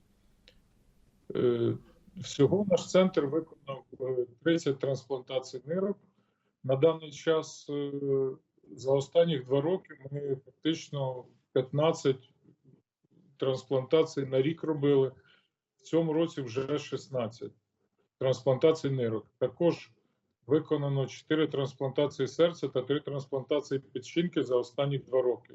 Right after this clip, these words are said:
І це значний крок вперед.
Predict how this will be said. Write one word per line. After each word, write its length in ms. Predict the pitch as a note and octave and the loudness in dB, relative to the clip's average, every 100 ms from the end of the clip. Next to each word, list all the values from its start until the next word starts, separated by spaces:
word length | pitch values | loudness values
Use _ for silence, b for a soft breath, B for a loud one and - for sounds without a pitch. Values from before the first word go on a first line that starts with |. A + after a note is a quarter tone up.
| - | -20
І 80 | A#2 | -20
це 480 | - C#3+ D3 D3 C3 | -4 -2 0 0 -4
значний 600 | A2+ B2 - C#3 C3 - _ _ _ _ _ _ _ _ _ _ - | -6 -10 -10 -6 -6 -6 _ _ _ _ _ _ _ _ _ _ -20
крок 320 | - C#3 C3+ - | -2 2 2 0
вперед. 360 | - A#2+ G#2+ | 2 4 2